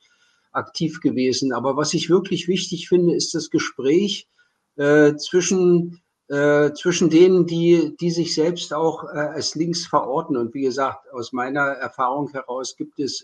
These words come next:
äh, in Berlin, und ich bin ja Ostberliner,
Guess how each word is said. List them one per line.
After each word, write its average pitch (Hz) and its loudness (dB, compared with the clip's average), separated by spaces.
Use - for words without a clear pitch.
äh, 120 -6
in 120 -4
Berlin, 147 -4
und 120 -4
ich - -20
bin 127 -8
ja 117 -4
Ostberliner, 139 -4